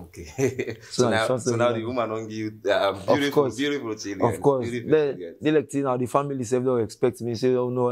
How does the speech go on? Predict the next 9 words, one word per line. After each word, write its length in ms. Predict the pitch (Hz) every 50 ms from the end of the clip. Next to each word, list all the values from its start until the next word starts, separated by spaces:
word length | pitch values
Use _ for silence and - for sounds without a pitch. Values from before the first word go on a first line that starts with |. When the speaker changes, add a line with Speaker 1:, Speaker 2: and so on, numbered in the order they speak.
| 123
Speaker 2:
anyway, 380 | 127 135 127 117 113 113 113 117 - - - _ _ -
we 60 | 113
no 100 | 123 131
regret 380 | 127 117 104 104 120 113 - -
go 140 | 123 123 110
pikin 340 | - - - - - 208
to 120 | - 113 107
this 340 | 104 110 104 - - - -
tribe." 340 | - 117 110 107 107 113